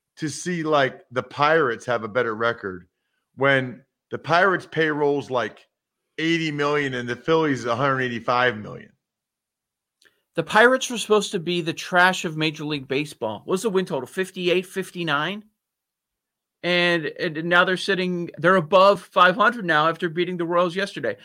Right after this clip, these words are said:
Speaker 2: Uh, but to your point, yeah, the Royals, I bet 'em, but they're not gonna win the American League Central. I'll see if I can make some profit off of it.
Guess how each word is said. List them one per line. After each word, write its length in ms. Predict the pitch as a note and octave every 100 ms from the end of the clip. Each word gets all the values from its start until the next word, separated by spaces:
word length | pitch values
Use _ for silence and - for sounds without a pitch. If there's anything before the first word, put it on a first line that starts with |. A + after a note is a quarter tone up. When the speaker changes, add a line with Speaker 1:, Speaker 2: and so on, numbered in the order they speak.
| - - _
Speaker 2:
Uh, 180 | E3 D#3+
but 200 | D#3+ F3+
to 120 | B3+
your 140 | A#3+ D#3
point, 500 | - F#3 F3+ C#3 - _
yeah, 280 | G#3+ G#3+ G#2+ - _ _ _
the 100 | F#3
Royals, 460 | F3+ G#3 A3 - -
I 100 | D#3+
bet 260 | D3 F#2+ E3+
'em, 180 | D#3+
but 200 | C3 C#3+
they're 120 | C#3+ D#3
not 160 | A3+
gonna 140 | C#3+ A2
win 180 | G#2
the 80 | G#2+
American 420 | G#2+ A#2+ A#2 A#2+ G2
League 180 | G2+
Central. 440 | - G2+ G#2+ C#3+ C#3+
I'll 120 | F3
see 160 | F3 E3
if 100 | D3+
I 80 |
can 160 | D3 C3+
make 160 | B2+ A#2
some 160 | C3+
profit 380 | A#2 B2 C3+ D3
off 180 | A2+ A2+
of 120 | A#2+
it. 220 | C3+ D#3+